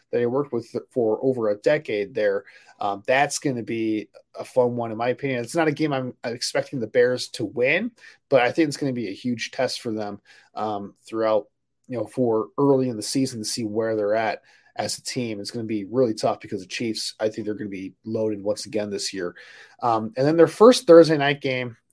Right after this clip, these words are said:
against the Washington Commanders. I hope we don't get a repeat of last year where that game was just a slog to get through. It's just a lot of bad offense,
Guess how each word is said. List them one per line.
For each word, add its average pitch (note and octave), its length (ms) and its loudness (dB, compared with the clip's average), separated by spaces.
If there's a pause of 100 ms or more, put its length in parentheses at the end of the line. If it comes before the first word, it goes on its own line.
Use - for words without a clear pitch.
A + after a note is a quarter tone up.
against C3+ 280 -4
the C3 40 -4
Washington C3+ 380 4
Commanders. C3 540 -2 (280)
I C#3 180 8
hope A3+ 280 6
we A3 140 6
don't E3+ 240 10
get F3+ 100 6
a C#3+ 60 4
repeat D3 600 -4
of A#2+ 220 -2
last B2+ 460 0
year A3+ 200 4
where C3 300 2
that B2 260 0
game C#3 220 -2
was B2+ 160 -4
just B2 160 -4
a G#2+ 60 -8
slog B2+ 560 0
to C3 100 -12
get C3+ 320 -2
through. E3 300 0
It's D3 140 -2
just A#2+ 220 -12
a A2 60 -4
lot A#2 320 0
of C3+ 100 2
bad B2 240 2
offense, B2+ 600 -4